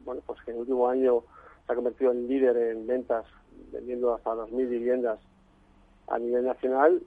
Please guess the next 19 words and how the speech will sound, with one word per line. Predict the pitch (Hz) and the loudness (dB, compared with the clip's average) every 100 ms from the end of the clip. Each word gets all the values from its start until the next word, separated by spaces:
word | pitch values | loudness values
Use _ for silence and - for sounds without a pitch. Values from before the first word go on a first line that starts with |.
| - | -8
Nos | 117 | -8
encontramos | 110 117 131 135 | -4 -2 -2 -2
en | 131 | -2
catorce | 113 127 120 | 0 0 -2
provincias | 139 127 147 151 156 170 - _ _ _ - - - _ _ _ _ - | 2 6 6 6 4 4 0 _ _ _ -20 -20 -20 _ _ _ _ -6
y | 160 156 | -4 0
que, | 160 160 151 131 | 4 8 8 8
bueno, | 120 147 | 4 -2
pues | 160 | -4
que | 120 | -6
en | 107 | -4
todo | 120 127 127 127 127 | 0 4 4 6 4
el | 123 | 2
país | - 131 147 | 0 2 2
estamos | 156 123 127 | 2 2 0
desarrollando, | 127 120 127 135 147 156 | 2 2 2 6 8 8
pues | 127 | 4
ahora | 127 120 | -8 -10
mismo | 127 151 156 | 0 2 2